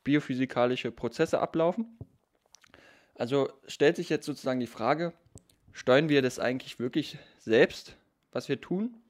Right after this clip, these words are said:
Der, dieser, diese Frage nach dem freien Willen? Oder, ähm,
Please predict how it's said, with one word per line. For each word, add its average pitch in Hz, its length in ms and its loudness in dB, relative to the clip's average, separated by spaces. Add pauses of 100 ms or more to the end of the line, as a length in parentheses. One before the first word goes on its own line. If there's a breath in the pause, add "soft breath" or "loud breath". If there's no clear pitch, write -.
(600 soft breath)
Der, 117 340 -2
dieser, 113 420 -6
diese 117 220 -10
Frage 127 320 2
nach 120 280 -2
dem - 180 -12
freien 110 340 -6
Willen? 143 240 -2 (1160 loud breath)
Oder, 147 640 6
ähm, 127 520 -2